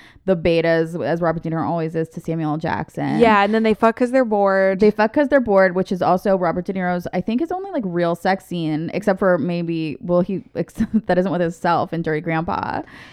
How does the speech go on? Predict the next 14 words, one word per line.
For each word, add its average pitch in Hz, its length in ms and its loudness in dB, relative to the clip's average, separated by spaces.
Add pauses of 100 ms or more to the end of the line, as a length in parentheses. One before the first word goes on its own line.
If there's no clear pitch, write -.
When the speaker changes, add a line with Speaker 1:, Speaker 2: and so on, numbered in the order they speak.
(200)
Speaker 2:
Yeah, 214 540 6
uh, 240 420 10
I 254 120 6
think 302 220 -2
that 330 140 4
he 262 140 2
also 202 580 6
has 180 500 -4
one 175 200 -6
in 170 140 -8
Cape - 300 -12
Fear. - 460 -12 (760)
Speaker 1:
Oh, 185 240 2
yeah. 139 580 0